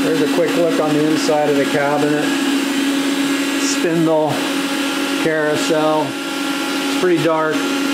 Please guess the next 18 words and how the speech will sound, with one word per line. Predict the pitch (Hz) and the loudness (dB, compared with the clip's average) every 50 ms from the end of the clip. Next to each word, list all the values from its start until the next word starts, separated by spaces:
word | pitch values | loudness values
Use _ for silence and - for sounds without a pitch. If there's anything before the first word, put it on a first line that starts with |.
| - - - | -2 -2 -2
Um, | - 175 180 180 175 170 | -2 0 0 0 0 0
the | 165 269 277 | 0 0 0
plastic | - - 220 226 208 - - 220 175 - | 0 0 0 0 0 0 0 0 0 2
on | 190 180 185 175 | 0 0 2 2
the | 175 165 | 2 2
doors | - 180 190 190 180 180 143 139 156 | 2 2 2 2 2 0 0 0 0
needs | 170 170 151 139 | 0 2 0 2
to | 143 | 2
be | 160 165 | 2 2
replaced. | 160 156 - 175 165 156 - 143 | 2 2 2 2 0 0 0 0
That | 180 185 196 185 | 0 0 2 2
one's | 170 165 143 139 - | 0 0 0 0 0
missing | 165 170 175 - - - 170 143 131 139 - - | 2 2 2 2 2 0 0 2 2 2 2 2
altogether. | 160 151 156 156 151 139 156 151 151 151 151 | 2 2 2 2 2 2 2 2 2 2 2
I | 147 147 151 | 2 2 2
have | 151 165 - 143 | 0 0 0 0
the | 139 | 0
handle | 131 135 143 147 151 147 139 131 123 | 0 0 0 0 0 0 2 2 2